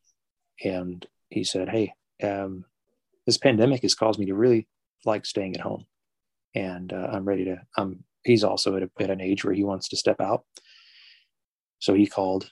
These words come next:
and said, "Hey, I, I think I'm interested in selling my business. I'm gonna get it ready to sell in the next couple of months. Wanted to let you know so you can get the first offer."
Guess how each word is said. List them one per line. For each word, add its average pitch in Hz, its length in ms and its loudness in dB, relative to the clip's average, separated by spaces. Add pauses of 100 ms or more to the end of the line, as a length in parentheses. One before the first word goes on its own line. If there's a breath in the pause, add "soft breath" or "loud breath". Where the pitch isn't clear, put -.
and 95 140 -10
said, 98 160 -4
"Hey, 104 160 0
I, 98 160 -2
I 98 40 -4
think 101 160 -4
I'm 98 120 -4
interested 95 380 -4
in 95 80 -6
selling 95 240 -2
my 92 60 -14
business. 92 380 -4
I'm 92 120 -16
gonna 95 220 -12
get 92 140 -10
it 101 80 -8
ready 95 200 -4
to 92 100 -14
sell 95 240 -2
in 92 80 -14
the 95 60 -16
next 92 200 -14
couple 95 240 -8
of 95 60 -8
months. 95 320 -8
Wanted 95 200 -10
to 92 60 -6
let 92 120 -4
you 95 100 -18
know 98 200 -4
so - 180 -4
you 95 100 -6
can - 140 -16
get 95 140 -14
the 92 60 -6
first - 260 -8
offer." - 380 -8